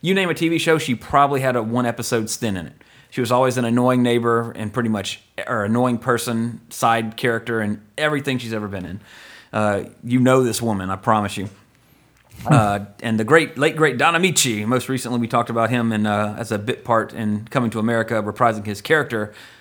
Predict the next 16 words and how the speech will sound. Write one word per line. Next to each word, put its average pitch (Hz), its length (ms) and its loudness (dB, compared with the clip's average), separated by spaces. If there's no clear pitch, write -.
from 104 120 -12
Trading 98 220 0
Places. 151 500 0
He 131 100 -2
was 120 140 -2
Doctor 104 240 -2
Wrightwood 127 400 2
in 113 100 0
this, 110 300 -4
also, 104 280 -2
of 98 80 -6
course, 101 220 -6
Cocoon 104 400 -4
and 101 300 -4
Trading 90 200 -8
Places. 117 460 -4